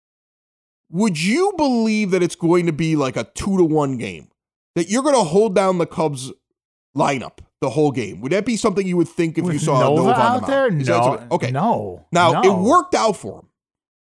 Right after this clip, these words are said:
Speaker 1: But I go back to the idea that you have a situation, I wanna say it was in the third inning, where Zach Collins is on base.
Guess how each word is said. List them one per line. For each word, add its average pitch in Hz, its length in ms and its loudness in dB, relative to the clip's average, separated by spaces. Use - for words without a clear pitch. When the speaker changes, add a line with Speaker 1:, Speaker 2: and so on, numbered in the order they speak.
Speaker 1:
But 175 100 2
I 196 80 4
go 240 200 0
back 220 320 0
to 240 80 -6
the 208 120 -2
idea 147 440 -2
that 90 300 -6
you 190 160 2
have 262 100 4
a 254 40 -4
situation, 170 540 -2
I 143 40 0
wanna 147 200 0
say 165 120 -4
it 147 60 -2
was 147 120 -2
in 139 100 -2
the 143 60 -4
third 165 340 0
inning, 87 260 -12
where 151 360 2
Zach 190 240 0
Collins 196 420 0
is 143 120 -2
on 147 240 0
base. 85 440 -10